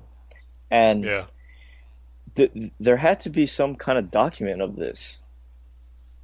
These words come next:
Speaker 1: It, it
Speaker 2: Yeah,
Speaker 1: is,
Speaker 2: that's
Speaker 1: is
Speaker 2: true.
Speaker 1: what I'm trying to say, because
Speaker 2: Maybe they do something, they forge those documents where they don't mention her at all. Maybe Steve plays a part in that.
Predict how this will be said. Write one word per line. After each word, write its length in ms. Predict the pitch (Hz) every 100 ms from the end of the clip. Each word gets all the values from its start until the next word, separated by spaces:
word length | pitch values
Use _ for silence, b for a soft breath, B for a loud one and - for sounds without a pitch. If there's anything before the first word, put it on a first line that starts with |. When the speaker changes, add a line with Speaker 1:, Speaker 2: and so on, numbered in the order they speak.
| - - - - -
Speaker 1:
It, 220 | 131 127
it 160 | 120 117
Speaker 2:
Yeah, 140 | 120
Speaker 1:
is, 100 | 110
Speaker 2:
that's 120 | 101 101 139
Speaker 1:
is 80 | 113
Speaker 2:
true. 80 |
Speaker 1:
what 80 | 107
I'm 80 | 110
trying 200 | - 113
to 60 | 104
say, 300 | 165 139 98
because 480 | 107 - 110 107 - b b b b b b b - - - - - - - - - - - - - - - - - - -
Speaker 2:
Maybe 360 | 123 139 131 135 - - - - - -
they 160 | 131
do 140 | 120 127
something, 400 | - 135 113 110
they 100 | 101
forge 320 | - 113 110
those 140 | 107 101
documents 520 | 107 110 113 98 92
where 220 | 95 92
they 120 | 95
don't 180 | 98 101
mention 300 | 95 104 107
her 120 | 101
at 80 | 90
all. 120 | 90 90
Maybe 220 | 101 107
Steve 300 | - 113 110
plays 240 | 110 95
a 40 | 95
part 260 | 101 98
in 80 | 104
that. 260 | 95 101